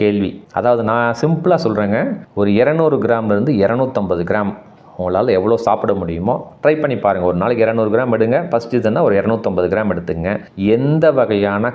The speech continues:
காய் வேணா எடுத்துக்கங்க. காய்னு முடியிற காய் பார்த்தீங்கன்னா, சுரக்காய், புள்ளங்காய், கொத்தவரக்காய், பீர்க்கங்காய், அவரைக்காய்,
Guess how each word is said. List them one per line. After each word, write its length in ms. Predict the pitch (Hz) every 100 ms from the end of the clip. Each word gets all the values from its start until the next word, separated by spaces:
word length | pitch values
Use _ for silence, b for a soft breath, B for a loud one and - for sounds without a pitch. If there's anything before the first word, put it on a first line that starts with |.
| -
காய் 240 | 104 104 101
வேணா 180 | 90 101
எடுத்துக்கங்க. 380 | 87 82 82 85 - -
காய்னு 460 | 110 127 139 135 120
முடியிற 320 | 101 110 107 -
காய் 280 | 92 90 - -
பார்த்தீங்கன்னா, 460 | 98 95 87 90 92 87 B B -
சுரக்காய், 420 | - 101 - 95 92
புள்ளங்காய், 440 | 95 98 95 90 90
கொத்தவரக்காய், 680 | 92 104 87 90 92 90 90 B B B -
பீர்க்கங்காய், 560 | 113 110 101 87 90 -
அவரைக்காய், 520 | 98 104 - 85 87